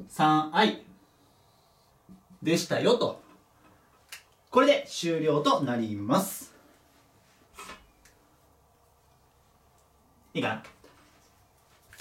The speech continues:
で、じゃあ二番どうするっていう話です。で、この、まあね、等式が与えられているこのタイプの問題は、これを求めて、これを使って三角形の形を調べるって、まあ、この流れが非常に多い。こうね。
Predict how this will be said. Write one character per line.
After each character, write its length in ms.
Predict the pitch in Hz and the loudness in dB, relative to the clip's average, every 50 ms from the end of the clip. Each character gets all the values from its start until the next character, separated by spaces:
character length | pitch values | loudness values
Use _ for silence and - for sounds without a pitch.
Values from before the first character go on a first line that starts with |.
| - - _ | -20 -20 _
で、 420 | 127 120 120 - 311 320 - - 127 | -12 -2 4 6 6 8 6 6 4
じ 80 | - 233 | 2 2
ゃ 120 | 277 277 | 4 4
あ 40 | 233 | 4
二 180 | 180 175 226 285 | 4 4 6 6
番 240 | 294 269 196 143 123 | 6 6 4 4 4
ど 160 | 160 190 202 | 6 6 4
う 40 | 190 | 4
す 140 | - - - | 2 2 2
る 120 | 214 233 | 2 2
っ 0 | |
て 300 | 233 226 - - - 302 | 2 0 -4 -4 0 2
い 40 | 311 | 2
う 60 | 277 | 4
話 320 | - 185 170 156 143 135 117 | 4 4 2 2 2 0 -2
で 140 | 127 113 113 | -2 -2 -2
す。 100 | - - - - - - - - | -4 -10 -18 -20 -20 -20 -12 -2
で、 340 | 156 208 226 214 - - - - | 2 4 4 4 2 -2 -10 -8
こ 160 | - - 233 254 | 0 4 4 6
の、 320 | 294 320 311 - - - | 6 6 4 2 2 -2
ま 160 | 190 208 202 180 | 2 4 4 4
あ 40 | |
ね、 140 | 175 175 175 - | 4 2 -2 2
等 180 | - 214 214 208 | 4 6 6 6
式 180 | 214 - - | 4 -2 0
が 160 | 220 233 220 | 4 6 6
与 120 | 220 226 233 | 6 6 6
え 40 | 226 | 6
ら 60 | 226 220 | 6 6
れ 60 | 214 | 8
て 100 | 220 208 | 6 4
い 20 | |
る 80 | 196 190 | 4 4
こ 100 | - 214 | 0 0
の 120 | 220 233 | 0 0
タ 200 | 233 262 262 262 | 0 2 0 2
イ 20 | 262 | 2
プ 100 | 247 190 | 2 4
の 100 | 156 139 | 4 4
問 240 | 143 143 147 147 | 6 4 4 4
題 140 | 151 156 160 | 4 2 4
は、 180 | 180 226 208 - | 6 4 4 4
こ 160 | - - 240 | 2 4 6
れ 100 | 285 302 | 6 6
を 100 | 311 302 | 6 6
求 300 | 285 285 277 277 311 302 | 6 6 4 4 4 2
め 120 | 269 226 | 2 4
て、 180 | 220 220 196 190 | 4 4 2 2
こ 180 | - - 262 320 | 2 2 4 6
れ 140 | 359 370 | 6 6
を 100 | 370 370 | 6 4
使 300 | 370 - - - - - | 2 0 -4 -6 0 4
っ 200 | 359 349 339 339 - - - _ | 4 4 4 2 -4 -12 -8 _
て 180 | - 427 381 - | 4 6 6 6
三 320 | - - 254 262 254 247 | 2 4 4 6 6 6
角 240 | 247 254 254 254 254 | 6 4 2 2 2
形 140 | - 226 190 | 2 0 0
の 100 | 160 143 | 0 2
形 340 | 143 165 - 165 160 - 170 | 0 2 2 2 2 4 4
を 80 | 160 | 2
調 220 | 156 - 185 196 196 | 4 4 4 6 6
べ 80 | 196 | 6
る 140 | 175 156 147 | 6 4 4
っ 20 | - | 2
て、 80 | 208 | 2
ま 80 | 233 - | 2 2
あ、 40 | - | 4
こ 200 | - 277 302 311 | 6 6 6 6
の 160 | 302 311 302 | 6 6 6
流 80 | 302 | 6
れ 80 | 294 - | 6 4
が 60 | - | 2
非 120 | - - 139 | 0 -2 0
常 140 | 170 170 | 2 2
に 80 | 160 156 | 4 2
多 80 | 131 113 | 0 -2
い。 40 | - - _ - | -4 -10 _ -4
こ 160 | - 156 143 | 2 2 2
う 40 | 131 | 2
ね。 160 | 147 - - | 0 -4 -10